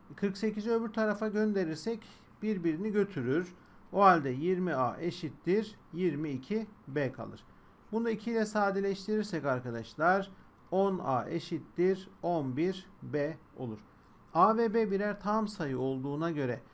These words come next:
o zaman A'nın alabileceği en küçük değer arkadaşlar on bir olur. B'nin alacağı en küçük değer on olur. Topladık mı da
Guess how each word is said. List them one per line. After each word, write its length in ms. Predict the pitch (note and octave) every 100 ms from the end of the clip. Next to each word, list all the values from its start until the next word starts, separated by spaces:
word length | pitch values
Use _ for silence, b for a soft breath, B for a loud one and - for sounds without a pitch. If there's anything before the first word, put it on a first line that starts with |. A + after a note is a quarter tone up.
| B B
o 100 | C3+
zaman 360 | C#3+ F3 F#3 F3+
A'nın 380 | D#3+ E3 E3 G3
alabileceği 720 | F3 D#3 F3 E3+ D3+ C3 B2+
en 300 | G#2 D#3 G3
küçük 340 | G3 E3 - -
değer 160 | C3
arkadaşlar 600 | A#2+ A#2 A#2+ A2 G#2+ A#2 A2+
on 340 | A#2+ E3 F3+
bir 100 | F#3
olur. 400 | F#3 F#3 F#3+ F#3 B B B -
B'nin 380 | D3 D#3 F3+ E3+
alacağı 420 | D3 B2 A2 A#2
en 240 | D#3 F3
küçük 320 | - - B2
değer 340 | B2 A2+ G2+ - - -
on 200 | D#3+ F3+
olur. 360 | F3+ F3+ F#3 F#3
Topladık 640 | F#3 F3+ C#3 A#2+ A#2 -
mı 120 | A#2+
da 240 | C#3+ F3